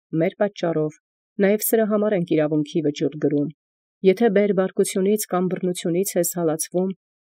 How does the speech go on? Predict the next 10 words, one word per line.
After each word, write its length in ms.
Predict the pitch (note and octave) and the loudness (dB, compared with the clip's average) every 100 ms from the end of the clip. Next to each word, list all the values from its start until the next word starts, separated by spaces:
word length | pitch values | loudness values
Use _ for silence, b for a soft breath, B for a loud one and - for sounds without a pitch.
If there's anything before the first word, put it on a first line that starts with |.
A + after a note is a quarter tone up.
| _ _ - | _ _ -4
ապա 220 | F3+ A3+ | 0 0
թող 280 | A3 A3 G#3 | 2 0 2
մենք 260 | G#3+ G3+ - | 2 0 -2
պատասխան 560 | D#3+ D3+ - - D3+ D#3 | -6 -4 -4 -4 -4 -2
տանք, 300 | C#3+ C#3+ - | -2 -2 -2
եթե 300 | F3+ D3+ G3 | 0 0 0
ճանապարհին 580 | - E3 E3 D3+ D#3+ E3+ | -2 -2 -2 -2 -2 -4
քեզ 240 | - F#3 - | -4 -6 -4
փորձանք 480 | F3+ - F3 E3+ | -6 -4 -4 -6
պատահի։ 540 | - D3+ D3 D3+ E3+ | -6 -8 -6 -6 -6